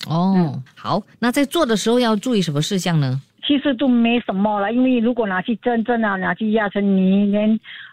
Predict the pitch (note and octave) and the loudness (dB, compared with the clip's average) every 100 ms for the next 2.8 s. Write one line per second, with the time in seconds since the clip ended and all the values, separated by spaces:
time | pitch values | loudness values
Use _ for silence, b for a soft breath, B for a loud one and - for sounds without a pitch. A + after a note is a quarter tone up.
0 | B G3+ G3 F#3+ - C#4 C4+ - - G#3 | B -2 -2 -2 -2 0 0 -2 -4 -2
1 | F#3+ F3+ F3+ G3 B3+ D#4 G#3 C4+ B3+ - | 0 2 2 2 2 0 -2 -4 -6 -6
2 | F#3+ F3+ F3+ - C4+ B3+ A#3+ G#3 | -4 -2 -2 -2 0 0 -2 -4